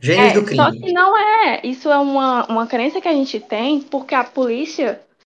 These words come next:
Speaker 2: é, muitas vezes ela é, é, incompetente e permite que a sociedade, é, acredite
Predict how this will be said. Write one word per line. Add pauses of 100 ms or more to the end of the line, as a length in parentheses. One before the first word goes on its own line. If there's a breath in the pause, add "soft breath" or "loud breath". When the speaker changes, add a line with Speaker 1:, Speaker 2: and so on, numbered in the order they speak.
(140)
Speaker 2:
é,
muitas
vezes
ela
é, (240)
é,
incompetente (580)
e (160)
permite
que
a
sociedade, (760)
é,
acredite